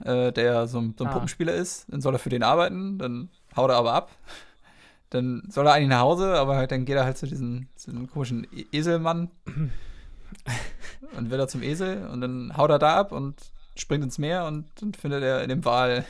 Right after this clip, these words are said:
Speaker 1: <laughs> Geppetto.
Speaker 2: Geppetto.
Speaker 1: Geppetto, der
Speaker 2: Ja.
Speaker 1: irgendwie in dem Wal gelandet ist. Man weiß es nicht.
Speaker 2: Ja, ja.
Speaker 1: Ja, es ist ga-, ganz okay.
Speaker 2: Also, ja. Ich f-,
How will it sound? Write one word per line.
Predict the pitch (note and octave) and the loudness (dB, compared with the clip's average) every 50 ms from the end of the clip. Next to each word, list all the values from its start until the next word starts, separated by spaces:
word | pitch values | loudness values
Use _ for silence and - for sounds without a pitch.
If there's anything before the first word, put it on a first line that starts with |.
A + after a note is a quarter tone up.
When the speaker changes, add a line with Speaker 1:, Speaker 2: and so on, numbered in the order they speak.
| - | -8
Speaker 1:
<laughs> | - A2 - | -10 -10 -8
Geppetto. | - A#2+ - C3+ A#2+ A2+ - - - - - - - - - - - - - - - B2 A#2 - - | -8 -6 -6 -6 -6 -6 -8 -10 -12 -12 -8 -8 -8 -8 -10 -14 -20 -20 -20 -18 -16 -14 -14 -10 -8
Speaker 2:
Geppetto. | - B2+ B2 - - B2 A#2+ A#2+ B2 A#2+ A#2+ B2+ B2+ B2 A#2+ A#2 - - - - - - - - - - | -8 -8 -6 -6 -4 -2 -2 0 0 -2 -2 -2 -2 -2 -2 -4 -8 -12 -16 -18 -18 -20 -20 -18 -16 -16
Speaker 1:
Geppetto, | B2+ - - C3 C3 B2 A#2 | -12 -8 -6 -6 -6 -4 -6
der | A2+ A2 A2+ - - - | -6 -6 -6 -8 -8 -8
Speaker 2:
Ja. | B2 A#2 A2+ A#2 - - - - - - - - - - | -6 -6 -6 -6 -8 -12 -20 -20 -20 -20 -20 -18 -14 -8
Speaker 1:
irgendwie | - A#2+ B2 A#2+ A#2+ A#2 | -4 -2 0 2 2 4
in | A2+ A2+ | 4 4
dem | A2 | 2
Wal | A#2 A#2 A#2+ | 2 0 0
gelandet | A#2+ A#2 A2+ A2+ A2 A2 A2 | -2 -4 -4 -4 -4 -6 -6
ist. | A#2+ - - - - B2 | -8 -10 -12 -14 -10 -8
Man | A#2 A2 | -8 -6
weiß | A2 A2+ | -8 -8
es | G#2 - - - | -10 -14 -16 -20
nicht. | - - - - - - - B2+ | -20 -20 -20 -20 -20 -16 -14 -12
Speaker 2:
Ja, | A#2+ B2 C3 - - - - - - | -12 -12 -12 -16 -20 -20 -20 -20 -18
ja. | C3 A#2 | -18 -14
Speaker 1:
Ja, | - - - A#2 A#2+ | -8 -4 -2 -2 -2
es | G#2+ - - - - - - E3 - | -2 -4 -6 -10 -12 -14 -14 -12 -12
ist | - - - - | -10 -10 -6 -4
ga-, | A#2+ B2 A#2+ | -4 -4 -2
ganz | B2 A#2 G#2+ | -4 -4 -6
okay. | - - A2 G#2+ A2 - _ _ _ _ - - - - - - - - - - _ - - - - - - _ | -6 -8 -8 -8 -10 -14 _ _ _ _ -20 -20 -20 -20 -20 -20 -20 -20 -20 -20 _ -20 -20 -20 -20 -20 -14 _
Speaker 2:
Also, | - C3+ B2+ C3 C#3+ D3+ C#3+ C3+ B2 A#2+ - - - - - - | -6 -6 -4 -4 -6 -8 -8 -10 -12 -14 -18 -20 -20 -20 -14 -12
ja. | A#2 A2+ A2+ B2 C3 - - - - - _ - - | -10 -10 -10 -12 -14 -18 -20 -20 -20 -20 _ -20 -18
Ich | - - - | -16 -14 -14
f-, | - - - | -14 -16 -18